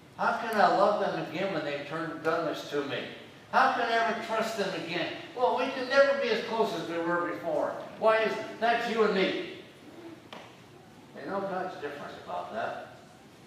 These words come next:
And we're gonna read here a little bit, First Peter two twenty-one, how that he left us an example.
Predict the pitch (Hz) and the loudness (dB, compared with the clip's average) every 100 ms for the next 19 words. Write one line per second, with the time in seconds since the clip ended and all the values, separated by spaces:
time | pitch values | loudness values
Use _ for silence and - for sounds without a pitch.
0 | - - - - 120 135 127 139 139 131 | -20 -20 -16 -12 -8 -4 -4 -2 -4 -4
1 | 127 123 123 127 127 127 127 127 117 - | -4 -4 -4 -4 -6 -6 -8 -6 -6 -6
2 | 123 123 113 110 110 117 101 - - - | -10 -12 -8 -8 -6 -4 -4 -6 -10 -16
3 | - - 120 120 135 147 143 143 143 123 | -20 -6 -4 -4 -4 -2 -2 -4 -4 -6
4 | 113 110 - 135 139 - - - | -10 -12 -12 -8 -6 -6 -8 -10